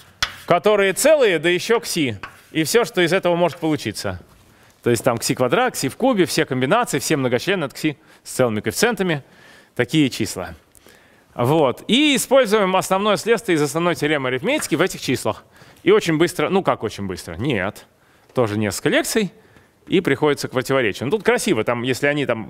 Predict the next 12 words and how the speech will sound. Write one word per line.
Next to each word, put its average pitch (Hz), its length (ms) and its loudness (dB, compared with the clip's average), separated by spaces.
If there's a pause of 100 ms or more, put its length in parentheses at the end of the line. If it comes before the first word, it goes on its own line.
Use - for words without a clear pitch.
м, 104 420 -4 (540)
у 127 80 -2
них 135 140 2
там 127 120 0
какие-то 139 200 0
общие 131 220 -2
делители 127 380 0
есть, 208 280 2
на 139 80 2
них 135 160 -2
надо 101 280 -2
сократить, 180 760 0